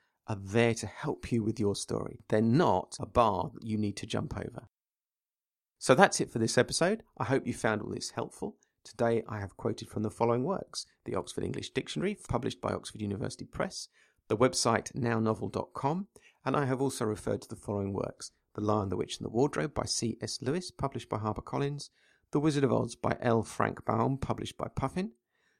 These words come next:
The Slow Regard of Silent Things by Patrick Rothfuss, published by Gollancz, and Traveller's Blues, written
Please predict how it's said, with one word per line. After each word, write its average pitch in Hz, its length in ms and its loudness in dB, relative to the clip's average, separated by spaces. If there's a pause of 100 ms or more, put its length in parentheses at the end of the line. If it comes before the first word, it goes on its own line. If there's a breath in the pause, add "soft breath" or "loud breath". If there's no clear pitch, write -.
The - 80 -2
Slow 151 340 6
Regard 110 500 6
of - 80 -6
Silent 113 420 0
Things 104 320 -2
by - 140 -4
Patrick - 480 -8
Rothfuss, 113 440 -2
published - 400 -6
by - 160 -4
Gollancz, 107 480 -4 (380 soft breath)
and 113 160 0
Traveller's 113 500 2
Blues, - 460 -4 (220)
written 127 320 0